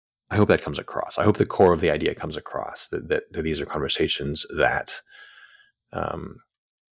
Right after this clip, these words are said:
more men should be having, or at least that, that women should be having with, with men. Um,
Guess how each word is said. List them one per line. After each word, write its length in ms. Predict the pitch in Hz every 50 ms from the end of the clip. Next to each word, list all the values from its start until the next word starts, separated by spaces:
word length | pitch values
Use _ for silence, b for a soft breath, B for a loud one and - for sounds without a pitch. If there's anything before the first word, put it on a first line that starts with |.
| _ _ _ _ _ _ -
more 220 | 104 95 92 82
men 160 | 80 78 78 73
should 140 | - 82
be 100 | 76 80
having, 380 | 78 - 82 78 76 71 73 76
or 200 | - - 87 87
at 60 | 98
least 200 | 107 110 101 -
that, 160 | - 92 - - _ -
that 140 | 95 87 - - _ _ -
women 220 | 104 90 82 80
should 180 | 78 - 85 78
be 80 | -
having 380 | 80 80 76 78 76 73 76 78 _ -
with, 320 | 82 78 - - - - _ _ _ _ _ _ -
with 220 | 107 92 - -
men. 340 | 80 71 62 58 - - - _ _ _ _ _ _ _ _ _ _ _ _ -
Um, 580 | - 82 80 76 71 71 71 73 73 73 87